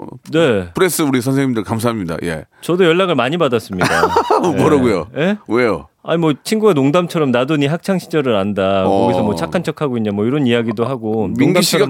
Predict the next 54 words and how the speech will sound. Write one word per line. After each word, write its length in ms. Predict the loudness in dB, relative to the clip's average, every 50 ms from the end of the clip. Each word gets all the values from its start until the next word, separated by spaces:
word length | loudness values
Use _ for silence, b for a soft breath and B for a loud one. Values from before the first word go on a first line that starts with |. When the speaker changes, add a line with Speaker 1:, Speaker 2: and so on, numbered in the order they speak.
| 2 2
Speaker 2:
그럴 140 | 2 2
사람 200 | 2 0 0 0
Speaker 1:
하더라고요. 40 | 0
Speaker 2:
같지는 280 | 0 0 -2 -2 -2 -2
않고. 220 | -2 -2 -4 -4
근데 160 | -2 0 0
Speaker 1:
아니, 60 | 0 2
그러니까. 60 | 2 0 2 2
Speaker 2:
실제로 380 | 4 4 4 4 2 0 -2 -6 -8
Speaker 1:
예. 200 | -8 -8 -8 -8 -6 -2
Speaker 2:
우리 120 | 0 2 2
학교 180 | 2 2 2 2
다닐 220 | 2 2 0 0 0
때 360 | 0 0 2 0 0 -2 -8 -14 _ _ -10 -4
이런 240 | 0 2 2 4 4
Speaker 1:
네. 100 | 2 0
Speaker 2:
친구들이 500 | 0 0 0 2 2 2 2 0 0 -2 -2
꽤 140 | 0 0 0
있었어요. 560 | 0 0 -2 -2 0 0 0 -2 -4 -8 -14 _
Speaker 1:
많았죠. 500 | -8 -4 -2 -2 -2 -2 0 0 0 2
Speaker 2:
아, 20 |
꽤 140 | 2 2 2 2
있었어요. 360 | 2 0 0 2 2 0 2
그걸 200 | 2 2 2 2
없다고 240 | 2 2 2 4 4
하면 140 | 2 2
안 60 | 2 2
Speaker 1:
많았습니다. 80 | 2 2
Speaker 2:
돼요. 280 | 2 2 0 -2 -2 -4
Speaker 1:
예. 180 | -4 -2 -2 0
Speaker 2:
예, 360 | 0 0 0 0 0 0 -2
예. 60 | -2
그 100 | -4 -6
정신 240 | -4 -4 -4 -2 -2
차려야 260 | 0 0 0 2 2
돼요, 140 | 2 2 0
지금. 240 | 0 0 0 0 2
Speaker 1:
네. 300 | 2 2 0 0 -4 -6 -10 b b b b
그 120 | -8 -6
지난 260 | -2 0 0 2 2
일 80 | 4 4
년 100 | 4 4
언급량이 440 | 2 2 0 0 0 0 2 2 2
오만 300 | 2 2 2 2 2 2
육천 320 | 0 -2 0 -2 -2 0 0
건인데 400 | 0 0 0 0 0 0 -2 -2
지금 520 | -2 -6 -8 -4 -2 -2 0 2 0 0
최근에 540 | 0 -4 -2 0 0 0 2 2 2 2 2
들어서 360 | 2 2 0 0 0 0 0
한 100 | -2 -2
삼만, 400 | -2 -4 -4 -4 -2 -2 -2 -2
사만 380 | -2 -2 -2 -2 0 0 -2 -2
건이 260 | -2 -2 -2 0 0
막 200 | -2 -2 -4 _